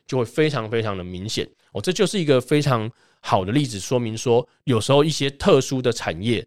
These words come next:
在C D M O里面利用特别的商业模式，利用你的技术，就可以取得一定程度的竞争优势。那C D M O呢，它这个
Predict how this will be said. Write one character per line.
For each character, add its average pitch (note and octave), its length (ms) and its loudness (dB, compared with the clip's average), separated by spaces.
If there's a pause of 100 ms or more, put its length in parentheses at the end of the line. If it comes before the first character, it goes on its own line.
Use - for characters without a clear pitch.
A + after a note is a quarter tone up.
(260)
在 C#3+ 120 0
C - 140 -6
D F#3+ 140 2
M D#3+ 100 2
O D#3 120 8
里 G#2+ 120 0
面 B2 240 0 (260)
利 F3+ 140 0
用 C#3+ 200 2
特 G3 200 4
别 A#2+ 120 2
的 A2+ 60 4
商 D3 200 0
业 D#3+ 100 0
模 G#2+ 220 -2
式， A2+ 300 -2
利 C#3 100 0
用 C3 100 2
你 G2 80 -8
的 F2 60 -10
技 D3 220 -4
术， - 280 -2 (220)
就 C#3 140 2
可 B2+ 120 2
以 B2 60 4
取 A#2+ 160 -6
得 G#2 140 -2
一 G#2+ 80 -8
定 B2+ 160 0
程 G#2 200 -2
度 A2+ 140 -2
的 G#2 100 0
竞 A2+ 220 -2
争 F#2+ 180 -2
优 F#2 200 -2
势。 - 240 -4 (540)
那 B3+ 220 0
C - 280 -6
D C4 240 0
M D#3+ 160 4
O D#3+ 140 8
呢， D3+ 220 2 (300)
它 A3 220 2
这 A3+ 80 -6
个 D#3 160 4